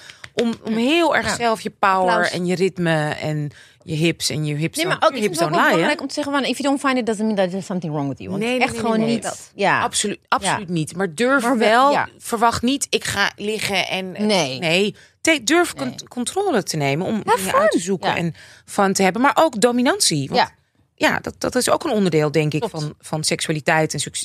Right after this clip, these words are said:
Speaker 1: seks met jezelf en met een partner. Is ook durven te spelen met,
Speaker 2: Klopt.
Speaker 1: met, met
Speaker 2: Nee,
Speaker 1: power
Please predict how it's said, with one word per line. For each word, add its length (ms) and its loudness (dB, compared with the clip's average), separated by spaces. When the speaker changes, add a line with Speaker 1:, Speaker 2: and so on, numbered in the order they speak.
Speaker 1:
seks 180 -4
met 140 -6
jezelf 320 2
en 60 -6
met 100 -4
een 80 -8
partner. 480 -2
Is 280 -2
ook 340 2
durven 520 2
te 100 -6
spelen 440 4
met, 160 2
Speaker 2:
Klopt. 240 -2
Speaker 1:
met, 200 -10
met 100 -10
Speaker 2:
Nee, 80 -14
Speaker 1:
power 160 0